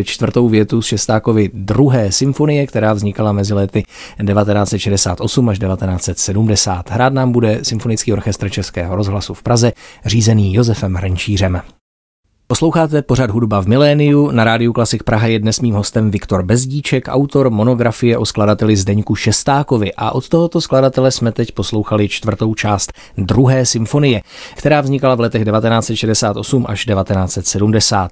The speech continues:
Josef Hrnčíř řídil Symfonický orchestr Českého rozhlasu v Praze.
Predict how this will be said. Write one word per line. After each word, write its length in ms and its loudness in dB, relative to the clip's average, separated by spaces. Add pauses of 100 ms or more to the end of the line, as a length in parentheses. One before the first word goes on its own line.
(180)
Josef 280 2
Hrnčíř 540 2
řídil 380 2
Symfonický 600 0
orchestr 420 -2
Českého 540 0
rozhlasu 380 -2
v 100 -14
Praze. 320 0